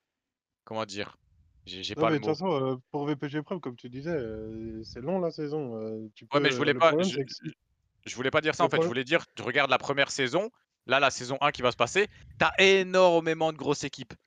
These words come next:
Speaker 2: Oui,
Speaker 1: Et ben,
Speaker 2: voilà,
Speaker 1: la
Speaker 2: c'est ça.
Speaker 1: saison deux, il se peut que tout change et il y a plus les mêmes équipes. C'est ça que je voulais dire, en fait. C'est que si tu rates, on va dire, le train de la plus prestigieuse des prêmes à gagner,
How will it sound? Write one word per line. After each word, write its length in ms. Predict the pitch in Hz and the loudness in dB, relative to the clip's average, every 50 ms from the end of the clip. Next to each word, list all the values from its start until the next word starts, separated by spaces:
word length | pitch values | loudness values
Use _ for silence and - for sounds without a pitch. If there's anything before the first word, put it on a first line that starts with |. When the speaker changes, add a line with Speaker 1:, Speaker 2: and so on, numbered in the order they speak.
| _ _ _ _ - | _ _ _ _ -6
Speaker 2:
Oui, 100 | 139 147 | -4 -2
Speaker 1:
Et 20 | |
ben, 60 | 139 | 4
Speaker 2:
voilà, 160 | 143 170 175 | 6 6 6
Speaker 1:
la 40 | 175 | 6
Speaker 2:
c'est 60 | - | 2
ça. 100 | 165 156 | 0 -2
Speaker 1:
saison 140 | 156 160 160 | -2 -2 -2
deux, 240 | 151 170 233 294 262 - - | 2 4 4 4 4 0 -6
il 100 | 165 - | -10 -10
se 80 | - | -10
peut 220 | - - 220 240 - | -6 -2 -2 -2 0
que 120 | - 165 | 0 -4
tout 360 | 165 _ - - 262 269 247 | -6 _ -8 -8 -6 -6 -4
change 340 | - - - 208 233 254 208 | -4 -2 0 2 2 2 0
et 60 | 175 | 2
il 40 | 139 | 0
y 40 | 135 | 0
a 40 | - | 0
plus 140 | - 160 | 0 -4
les 60 | 170 156 | -4 -4
mêmes 100 | 160 156 143 | -4 -6 -8
équipes. 300 | 151 151 - - 131 - | -12 -14 -14 -16 -18 -16
C'est 100 | - - | -14 -10
ça 160 | 117 - 190 | -2 0 0
que 60 | 175 143 | 0 0
je 60 | 139 | -4
voulais 160 | 143 147 156 | -6 -6 -6
dire, 180 | 151 156 156 143 | 0 0 0 2
en 80 | 131 | 2
fait. 180 | - 131 - - | 0 -2 -4 -4
C'est 140 | - 120 - | -8 -10 -4
que 180 | - 131 120 _ _ _ _ _ _ _ _ _ _ - | -2 -4 -4 _ _ _ _ _ _ _ _ _ _ -12
si 280 | - - - - 220 214 | -10 -6 -4 -4 -4 -6
tu 160 | - - 214 | -6 -4 -4
rates, 300 | 202 202 208 - - - | 2 4 4 2 2 0
on 60 | 185 | 2
va 100 | 180 175 | 2 0
dire, 220 | 160 170 185 165 | 2 2 0 0
le 160 | 165 165 160 - | 2 2 2 0
train 480 | - - - 202 208 202 196 180 - 110 | -2 -6 -2 0 2 2 0 -2 -4 -10
de 640 | 107 101 120 127 127 131 127 127 123 123 127 123 123 | -14 -8 -4 -2 -2 -2 -2 -2 -2 -2 -2 -4 0
la 140 | 127 127 123 | 2 0 0
plus 260 | _ - - 156 156 | _ -4 -12 -12 -12
prestigieuse 800 | - - - 156 151 - - - 151 143 135 143 151 143 131 | -12 -6 -6 -6 -6 -4 -8 -10 -8 -8 -6 -6 -6 -6 -4
des 140 | 123 139 135 | -4 -4 -4
prêmes 240 | - - 156 143 143 | -4 -2 -4 2 2
à 100 | 135 127 | 2 2
gagner, 480 | 123 123 120 120 135 151 190 240 220 | 2 0 -2 -2 0 -2 -4 -4 -4